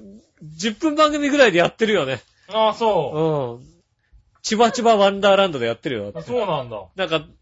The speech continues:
Speaker 1: 千葉のヒーローみたいな格好でさ。
Speaker 2: へえ。<laughs> 千葉のヒーローみたいな格好みたいな。
Speaker 1: <laughs> そうそうそ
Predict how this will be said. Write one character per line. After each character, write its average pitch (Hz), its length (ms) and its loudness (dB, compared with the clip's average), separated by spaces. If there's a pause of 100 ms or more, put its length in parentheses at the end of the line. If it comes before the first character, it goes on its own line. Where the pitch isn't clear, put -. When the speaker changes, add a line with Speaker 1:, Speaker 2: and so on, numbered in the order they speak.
Speaker 1:
千 - 100 -8
葉 220 140 2
の 175 100 2
ヒ 214 220 0
ー - 20 2
ロ 180 120 4
ー 151 40 0
み 147 100 -6
た 139 100 -2
い - 20 -4
な 120 80 -6
格 113 180 -14
好 123 140 -10
で 113 100 -8
さ。 117 180 -8
Speaker 2:
へ - 40 -6
え。 175 720 -4 (180)
<laughs> - 440 -18
千 - 180 -10
葉 202 140 -4
の 139 80 -8
ヒ 175 140 -16
ー 175 120 -8
ロ 143 80 -6
ー - 20 -10
み 131 80 -12
た 117 100 -8
い 117 40 -10
な 117 60 -12
格 113 140 -16
好 120 120 -4
み 120 100 -14
た 123 100 -4
い 110 100 -6
な。 104 80 -16
Speaker 1:
<laughs> - 0 -
そ - 320 -2
う - 20 4
そ 330 140 0
う 160 40 0
そ 135 280 -2